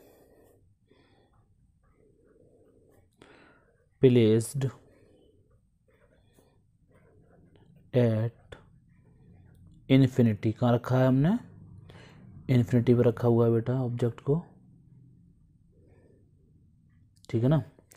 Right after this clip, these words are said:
इन्फिनिटी पे रखा है। तो इमेज कहाँ बनेगी, ज़रा समझिए। ये है हमारा कॉन्वेक्स लेंस,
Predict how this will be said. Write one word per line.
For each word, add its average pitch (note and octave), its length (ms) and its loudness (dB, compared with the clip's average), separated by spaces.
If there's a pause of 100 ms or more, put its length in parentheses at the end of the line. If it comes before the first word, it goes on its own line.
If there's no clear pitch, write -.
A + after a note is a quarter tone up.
(600)
इन्फिनिटी B2 360 0
पे B2 100 2
रखा B2 260 0
है। B2+ 140 -2 (220)
तो - 60 -2 (160)
इमेज D3 260 10
कहाँ D3 180 8
बनेगी, D3 340 6 (420)
ज़रा A2 220 4
समझिए। A2+ 560 -2 (840)
ये C3 180 8
है C3+ 80 6
हमारा C3 540 4 (3750)
कॉन्वेक्स A2 600 0
लेंस, A#2 520 -4